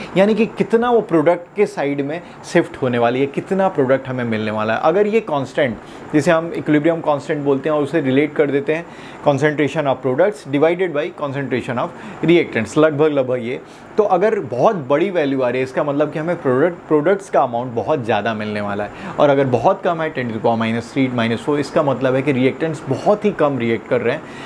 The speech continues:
और उसमें न्यूमर-, जो denominator है जहाँ पे हम reactants का concentration रख रहे हैं उसकी value बहुत ज़्यादा है, यानी कि बहुत ज़्यादा reactant जो है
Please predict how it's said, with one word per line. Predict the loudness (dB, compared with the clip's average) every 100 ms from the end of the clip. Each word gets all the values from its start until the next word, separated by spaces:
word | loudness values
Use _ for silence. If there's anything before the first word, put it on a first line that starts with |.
| -10 2
और | 2 2
उसमें | 0 2
न्यूमर-, | 2 0 2
जो | 2 4
denominator | 2 0 -2 -2 0 0 0
है | -2
जहाँ | -2 -2
पे | 0
हम | -2 0
reactants | -2 -2 -2 -4 -2
का | 0
concentration | 0 0 0 0 -2 0
रख | 0 0
रहे | -6
हैं | -8 -18 -6 -4
उसकी | 2 4
value | 4 2 -2
बहुत | -2 0
ज़्यादा | 0 2
है, | 0
यानी | 0 -2
कि | -2
बहुत | 0 2 2 4
ज़्यादा | 2 2 0
reactant | 0 -2 -4 -4
जो | -2
है | -4